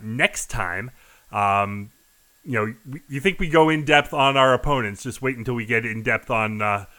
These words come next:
on our team. Um, obviously, we've been talking about this team for a long time, and it's so exciting to be able to, like, really dig deep and,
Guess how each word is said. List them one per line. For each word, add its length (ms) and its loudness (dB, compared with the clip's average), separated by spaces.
on 160 0
our 120 2
team. 360 -10
Um, 420 -2
obviously, 720 2
we've 280 -6
been 140 -6
talking 400 -2
about 340 0
this 160 -8
team 600 -10
for 480 -4
a 80 -2
long 420 -2
time, 440 -4
and 420 -2
it's 280 -8
so 560 -2
exciting 480 -2
to 100 -14
be 140 -2
able 160 -4
to, 100 -8
like, 180 -4
really 680 -2
dig 540 -2
deep 400 -10
and, 380 -4